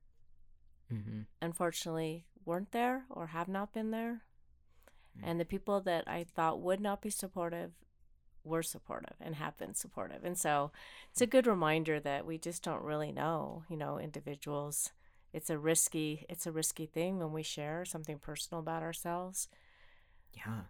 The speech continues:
Speaker 2: But the possibility of individuals stepping up is really great and profound and beautiful.
Speaker 1: And I think that it also speaks to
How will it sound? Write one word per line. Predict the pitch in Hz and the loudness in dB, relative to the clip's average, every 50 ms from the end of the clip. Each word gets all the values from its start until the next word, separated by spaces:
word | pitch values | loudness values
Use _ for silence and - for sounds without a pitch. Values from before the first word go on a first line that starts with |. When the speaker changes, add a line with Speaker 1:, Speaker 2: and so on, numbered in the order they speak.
| - - | -8 -4
Speaker 2:
But | 165 156 151 147 147 165 - - | -2 0 0 0 -2 -4 -6 -8
the | - 151 | -12 -10
possibility | - - - 175 165 170 - - 175 156 160 160 156 156 156 156 151 151 151 147 147 | -10 -8 -6 -2 0 2 2 2 0 0 0 0 0 0 0 0 -2 -2 -4 -2 -2
of | 143 147 147 147 143 143 143 147 151 - - - - - - - | -2 -2 -2 -2 -4 -4 -6 -10 -12 -16 -18 -18 -18 -16 -8 -4
individuals | 160 156 151 156 156 160 156 151 165 160 151 151 - | -2 -2 -2 -2 -2 -2 -2 -2 -2 -2 -2 0 0
stepping | - - 160 151 - - 160 151 | 0 -2 -2 -10 -8 -8 -6 -6
up | 160 160 160 - | -4 -6 -6 -8
is | - - - - | -12 -12 -10 -10
really | 117 117 - - - | -10 -8 -8 -8 -8
great | - - 127 - - - - - - | -8 -6 -6 -6 -6 -8 -10 -10 -10
and | - 180 180 | -10 -10 -8
profound | - 175 165 - - 175 185 185 - 175 185 190 190 | -8 -10 -10 -8 -8 -6 -6 -6 -6 -8 -8 -8 -8
and | 185 175 165 | -8 -8 -8
beautiful. | - 180 170 170 165 - 170 170 170 165 - - - - - - | -4 -4 -2 -2 -4 -4 -4 -6 -6 -6 -10 -18 -20 -10 0 2
Speaker 1:
And | 170 165 165 | 4 4 4
I | 160 | 4
think | 160 - 160 165 160 - - | 4 4 2 2 2 2 2
that | 123 117 110 | 2 4 4
it | 110 104 - | 4 2 2
also | 101 107 104 - 110 | 0 0 0 0 0
speaks | 104 - - - 107 101 87 - - - - | 0 -2 -2 -4 -6 -6 -4 -2 -4 -2 -2
to | - - 110 104 95 95 98 95 - | -2 -2 -2 -2 0 -2 -4 -6 -6